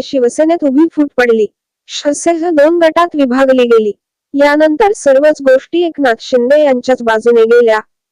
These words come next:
शिवसेना पक्षाचं नाव आणि चिन्ह एकनाथ शिंदे यांना मिळालं. शिवसेनेच्या लोकप्रतिनिधींचं सर्वाधिक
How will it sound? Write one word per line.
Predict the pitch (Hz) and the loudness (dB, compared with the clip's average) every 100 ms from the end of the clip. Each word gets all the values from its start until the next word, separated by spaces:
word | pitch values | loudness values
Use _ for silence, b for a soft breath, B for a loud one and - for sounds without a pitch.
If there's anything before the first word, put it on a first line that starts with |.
| _ _ | _ _
शिवसेना | - - 269 - 320 302 | -18 -8 -6 -2 -4 -4
पक्षाचं | 220 - 196 196 285 | -10 -6 -6 -2 -2
नाव | 269 285 | 0 0
आणि | 311 254 247 | 2 2 0
चिन्ह | - 254 262 330 | 0 0 2 0
एकनाथ | 285 285 294 277 | -2 0 -2 -2
शिंदे | - 254 254 277 285 | -2 -2 2 2 2
यांना | 262 240 240 | 2 0 2
मिळालं. | 240 226 220 202 - _ _ _ _ _ _ | 2 2 0 -2 -6 _ _ _ _ _ _
शिवसेनेच्या | - - 339 330 330 339 339 392 | -8 0 0 0 0 2 2 0
लोकप्रतिनिधींचं | 339 254 247 269 269 262 262 247 247 262 320 | 2 2 2 0 0 0 0 2 2 0 -4
सर्वाधिक | 320 262 233 233 254 | -2 0 0 0 -2